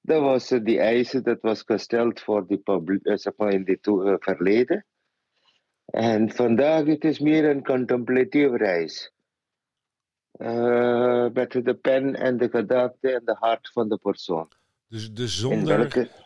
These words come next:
Speaker 2: al-, alle, alle eisen die werden gesteld aan ritme
Speaker 1: Ja.
Speaker 2: en klank en beelden
Speaker 1: Ja,
Speaker 2: en
Speaker 1: ja,
Speaker 2: ja?
Speaker 1: ja,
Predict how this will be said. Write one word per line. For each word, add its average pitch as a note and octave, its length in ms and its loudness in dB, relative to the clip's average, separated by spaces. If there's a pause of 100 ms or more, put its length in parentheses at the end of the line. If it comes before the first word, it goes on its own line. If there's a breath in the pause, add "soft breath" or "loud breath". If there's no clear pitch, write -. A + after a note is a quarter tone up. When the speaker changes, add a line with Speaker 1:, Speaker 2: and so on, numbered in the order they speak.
Speaker 2:
al-, - 220 -10
alle, C#3 400 -6
alle C3+ 420 -6
eisen C3+ 420 -6
die A#2 160 -6
werden A#2 260 -8
gesteld A#2+ 560 -8
aan A2+ 480 -12 (500)
ritme A2+ 500 -8 (140)
Speaker 1:
Ja. D#3+ 160 2
Speaker 2:
en G2 400 -12
klank A2+ 540 -8
en F#2+ 240 -10
beelden A2 720 -8
Speaker 1:
Ja, B2+ 180 0
Speaker 2:
en F#2+ 100 -12
Speaker 1:
ja, F2+ 160 -20 (220)
Speaker 2:
ja? F#3 320 -8 (300)
Speaker 1:
ja, - 220 -12